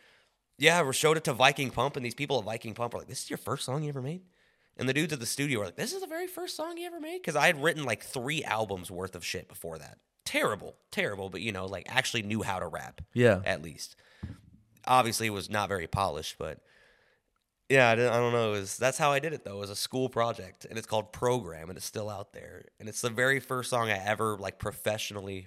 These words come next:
Speaker 1: recorded. And I, I shout out the guys' names at the end that were supposed to be on the group project, but they clearly had nothing to do with it at all.
Speaker 2: Right.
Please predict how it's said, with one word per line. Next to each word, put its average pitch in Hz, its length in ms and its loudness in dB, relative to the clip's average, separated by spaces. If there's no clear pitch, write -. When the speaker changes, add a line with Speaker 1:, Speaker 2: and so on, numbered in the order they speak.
Speaker 1:
recorded. 71 480 -14
And 120 320 2
I, 113 100 0
I 131 60 2
shout 139 280 8
out 131 100 2
the 131 60 -2
guys' 120 320 2
names 107 320 -2
at 107 80 -2
the 104 120 -6
end 110 220 0
that 104 80 0
were 104 60 -6
supposed 107 260 -4
to 107 60 -4
be 107 60 0
on 101 80 -4
the 98 60 -6
group 101 220 -8
project, 92 460 -8
but 87 140 -14
they 90 100 -10
clearly 87 420 -10
had 104 140 -4
nothing 190 800 -8
to 104 100 -10
do 90 180 -12
with 90 160 -14
it - 100 -16
at - 100 -18
all. 101 60 -14
Speaker 2:
Right. 95 360 0